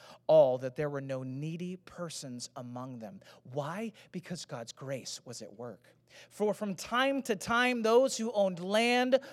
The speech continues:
or houses sold them, brought the money from the sales, and put it at the apostles' feet, and it was distributed to anyone who had need. This is crazy.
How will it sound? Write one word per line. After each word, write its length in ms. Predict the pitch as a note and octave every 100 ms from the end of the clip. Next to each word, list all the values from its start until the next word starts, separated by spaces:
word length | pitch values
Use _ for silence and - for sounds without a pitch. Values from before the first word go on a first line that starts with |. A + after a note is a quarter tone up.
| -
or 200 | G#3+ G3+
houses 540 | G#3 A#3 B3 - G#3
sold 520 | - - B3+ B3 C4+ A3
them, 320 | B3 B3+ B3 - -
brought 280 | G3 A#3+ A#3+
the 80 |
money 340 | A3 A#3 B3 B3
from 240 | B3 A3
the 80 | G#3+
sales, 680 | - - A#3 B3 C4 C4+ G#3
and 120 | G3 - -
put 220 | - C4 E4
it 100 | C4+
at 160 | A#3+
the 140 | A#3 G#3+
apostles' 720 | E3+ A#3+ C#4+ C#4 D4 C#4 -
feet, 360 | B3 G#3 F#3+ - -
and 160 | A3+ A#3+
it 40 |
was 140 | A#3+ A3
distributed 680 | G#3 - - D4+ C#4+ B3 G#3+
to 160 | A#3+
anyone 440 | B3+ C#4+ C#4+ A#3+ B3
who 240 | G#3+ B3
had 300 | A3+ A#3+ G#3+
need. 400 | G#3+ C#4 G#3 - - _ _ _ _ _ _ _ _ _ _ _ _ _ _ _ _ _ _ -
This 180 | F#4 -
is 160 | E4
crazy. 800 | - D#4+ F#4+ G#4 F#4 - C4+ F#3